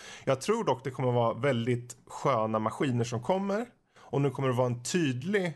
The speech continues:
skillnad från föregående generation, hoppas jag. Och jag tror att det vikt-, det tydligaste kanske är just i,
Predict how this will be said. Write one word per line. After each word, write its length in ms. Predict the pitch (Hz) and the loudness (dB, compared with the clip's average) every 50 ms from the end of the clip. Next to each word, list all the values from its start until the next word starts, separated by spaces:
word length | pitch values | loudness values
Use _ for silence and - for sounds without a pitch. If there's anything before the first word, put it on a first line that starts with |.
| - _ _ | -10 _ _
skillnad 520 | - - - 147 120 110 110 110 110 104 | -10 -4 0 0 0 2 2 0 0 -2
från 160 | - 120 110 | -2 -6 -6
föregående 480 | - - 127 110 110 107 110 110 110 113 | -2 0 0 2 2 0 0 0 0 0
generation, 400 | 110 110 110 117 - 143 120 113 | 0 0 -2 -2 -2 -4 -4 0
hoppas 500 | - 175 156 - - _ - 208 - - | 0 -2 -2 -2 -2 _ -2 -2 -2 -4
jag. 160 | - - - 123 - - - - - - - - - - - - - _ - | -8 -8 -8 -14 -14 -18 -20 -18 -18 -18 -20 -20 -20 -20 -20 -20 -20 _ -6
Och 220 | - - 156 165 | 0 2 2 4
jag 140 | 160 151 - | 2 2 0
tror 160 | - 165 156 | 0 0 0
att 80 | 143 120 | 2 0
det 80 | 151 | -2
vikt-, 280 | 139 127 143 123 - - _ _ _ _ _ _ _ _ _ _ _ _ _ _ | -2 -2 -4 -6 -6 -20 _ _ _ _ _ _ _ _ _ _ _ _ _ _
det 180 | - 120 120 151 | -6 -2 -2 -2
tydligaste 720 | 127 - - - 175 160 131 120 135 170 202 196 - 190 | 0 -2 0 2 2 2 2 0 0 0 0 0 0 -4
kanske 340 | 185 - 180 156 151 - 143 | -2 -2 -2 -2 0 0 0
är 80 | 127 120 | 2 2
just 340 | 113 113 117 110 - - 127 | 2 0 -2 -4 -4 -4 -2
i, 300 | 113 110 110 110 110 | 0 2 2 2 2